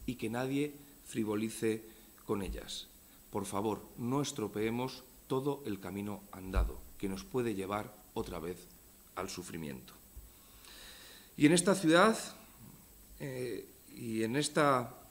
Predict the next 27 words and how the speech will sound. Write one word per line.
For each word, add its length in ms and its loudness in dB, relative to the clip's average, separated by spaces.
en 120 -2
esta 200 0
unidad, 440 4
perdón, 240 0
en 100 0
la 60 2
unidad 320 4
de 80 2
acción, 540 4
la 80 0
unidad 400 2
de 180 2
todos 680 4
los 200 -2
vecinos 360 0
de 60 2
Guadalajara, 800 0
de 140 0
toda 240 2
España, 520 4
la 120 4
unidad 380 4
es 80 2
la 100 2
que 100 2
debe 180 4
llevarnos 800 2